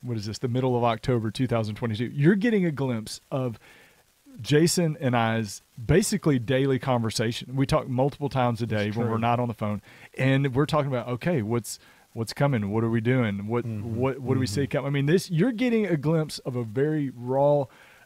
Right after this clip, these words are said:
Speaker 1: unscripted conversation that Jason and I have on a daily basis, and that's what's great about it, because I kinda like being on the edge of being, thinking, "Okay, am, what am I about to say? Am I about to get in trouble for it or, or not?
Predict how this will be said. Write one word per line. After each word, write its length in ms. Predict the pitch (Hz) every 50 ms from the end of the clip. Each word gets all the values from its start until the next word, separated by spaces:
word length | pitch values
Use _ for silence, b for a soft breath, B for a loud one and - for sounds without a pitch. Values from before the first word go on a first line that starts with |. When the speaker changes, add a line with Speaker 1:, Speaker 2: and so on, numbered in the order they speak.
| B -
Speaker 1:
unscripted 720 | 143 151 156 - - - - - 160 151 - - 151 131 -
conversation 640 | - 147 143 139 143 123 - 139 135 127 - 135 123
that 140 | 120 120
Jason 340 | 110 120 127 127 110 - 127
and 120 | 120 117 117
I 160 | 117 113 107
have 340 | 110 113 113 113 107 95 - -
on 100 | 120 104
a 60 | 104
daily 280 | 101 113 120 120 120 113
basis, 440 | 117 113 110 - - 120 104 -
and 100 | 120 117
that's 220 | 131 147 165 - -
what's 160 | 147 113 -
great 220 | - 131 123 120
about 200 | 120 110 120 120
it, 80 | 120 127
because 320 | 127 113 - 131 117 - - B B B B B B B B _ _ -
I 80 | - 143
kinda 240 | - - 208 190 165
like 380 | 139 131 135 139 147 147 127
being 240 | 113 135 123 123 120
on 140 | 120 120 117
the 200 | 117 113 110 107 - _ -
edge 240 | 135 127 127 120 120
of 140 | 123 104 101
being, 400 | 110 117 113 117 110 110 110 101 b b b b b b b b b - -
thinking, 340 | 147 135 117 131 123 110
"Okay, 340 | 107 127 120 - 135 127 117
am, 220 | 117 113 113 110 - -
what 100 | 120 127
am 140 | 143 156 160
I 100 | 160 156
about 220 | 143 151 143 -
to 60 | 135 -
say? 200 | - 127 131 131
Am 100 | 117 110
I 80 | 113 123
about 220 | 123 120 131 -
to 40 | -
get 120 | - 131
in 80 | - 107
trouble 340 | - - 127 123 123 156 139
for 340 | - 175 175 175 180 185
it 80 | 175 - -
or, 480 | - 151 127 123 120 117 117 113 101 - -
or 80 | 139 127
not? 440 | 127 131 139 139 139 113 101 107